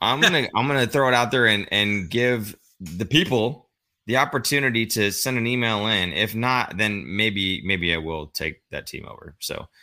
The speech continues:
um, just to help the league go smoothly. Um, so if you're interested,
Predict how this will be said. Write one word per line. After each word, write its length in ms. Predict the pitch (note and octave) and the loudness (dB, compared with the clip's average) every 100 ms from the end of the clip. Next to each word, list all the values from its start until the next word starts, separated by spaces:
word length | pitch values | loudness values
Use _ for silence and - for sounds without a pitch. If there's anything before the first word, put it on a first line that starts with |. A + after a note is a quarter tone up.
| _ - | _ -4
um, 640 | F#2 F#2 F2+ F2 - G2 - G#2 | 0 2 0 -2 -6 -10 -8 -6
just 240 | G2 G#2 - | -4 -2 -2
to 160 | F2+ - G2 | -4 -4 -4
help 200 | F#2 - | -4 -4
the 80 | |
league 240 | F2 E2+ D#2+ | -4 -2 -4
go 120 | D#2 | -6
smoothly. 440 | - E2 D2+ D2 - - _ G2+ | -6 -8 -10 -12 -16 -20 _ 0
Um, 440 | G2 F#2+ F#2+ F2+ | 2 2 -2 -6
so 460 | - D#3 C3+ C3 - | -2 2 4 2 2
if 300 | B2+ D#3+ G3 | 4 4 4
you're 160 | E3+ D#3+ | 4 4
interested, 800 | C#3 - C3 - G#2+ G#2 A#2+ | 4 2 0 2 2 2 0